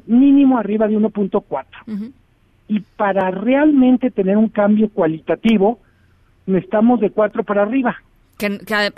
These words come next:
Speaker 2: que sobra decir que desde hace un par de sexenios no lo conseguimos, ¿no? Es más, más.
Speaker 1: Eh, ahora sí, se consigue un año y al siguiente como que nos cansamos
Speaker 2: Sí,
Speaker 1: y
Speaker 2: sí,
Speaker 1: tenemos
Speaker 2: sí.
Speaker 1: que volver
Speaker 2: Sí, sí.
Speaker 1: a la tasa natural que parece
Speaker 2: Que es
Speaker 1: ser el
Speaker 2: dos, ¿no?
Speaker 1: dos por ciento.
Speaker 2: Que dos, sí.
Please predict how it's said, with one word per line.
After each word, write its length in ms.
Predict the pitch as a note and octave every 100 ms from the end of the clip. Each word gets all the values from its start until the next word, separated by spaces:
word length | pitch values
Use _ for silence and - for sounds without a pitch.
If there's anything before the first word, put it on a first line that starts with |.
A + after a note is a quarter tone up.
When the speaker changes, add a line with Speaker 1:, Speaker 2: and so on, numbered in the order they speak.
| - -
Speaker 2:
que 100 | -
sobra 320 | - G#3+ A3+
decir 300 | A#3 F#3 A3+ G#3
que 340 | G3 F3+ E3+ A#2+
desde 260 | F3 F3
hace 220 | F#3 G3+ F#3+ -
un 100 | F3+
par 220 | F3 F#3
de 80 | F3
sexenios 460 | F#3+ F#3 G3 F#3+ F3+
no 180 | F3+ F3
lo 140 | E3+
conseguimos, 520 | F3 F3 A3+ D4+ D3
¿no? 120 | G#3 - _ -
Es 100 | E3+
más, 180 | E3+ G#3+
más. 200 | F#3+ D#3+
Speaker 1:
Eh, 40 |
ahora 180 | F#3 G3+
sí, 140 | B3+ A3+
se 140 | G#3
consigue 520 | F#3 F3 - B3+ A#3+
un 160 | B3+ A#3
año 240 | A#3+ C4
y 100 | A#3+
al 260 | - - -
siguiente 580 | F3 F#3 A3 A3 B3 A#3+
como 220 | F#3+ F3
que 100 | F3
nos 160 | D#3+ -
cansamos 520 | E3+ D#3 G#3 G#3 A#3
Speaker 2:
Sí, 60 |
Speaker 1:
y 40 | B3
Speaker 2:
sí, 80 | F3+
Speaker 1:
tenemos 320 | E3+ F3+ F#3+
Speaker 2:
sí. 60 |
Speaker 1:
que 80 | G#3+
volver 360 | G3 G3 G3 G3+
Speaker 2:
Sí, 140 | C4+
sí. 200 | A#3+ E3 - _ _
Speaker 1:
a 120 | E3 E3+
la 140 | E3+
tasa 320 | - G3+ A3+
natural 440 | A3 G3 F3+ F#3+ G#3
que 80 | G3+
parece 280 | F3+ F3+ D#3+
Speaker 2:
Que 40 |
es 80 | F#3
Speaker 1:
ser 100 | F#3
el 60 | -
Speaker 2:
dos, 100 | F3
¿no? 60 |
Speaker 1:
dos 100 | G3+
por 160 | D4+ -
ciento. 280 | E3 C3+ A#2
Speaker 2:
Que 0 |
dos, 300 | E3 - -
sí. 140 | -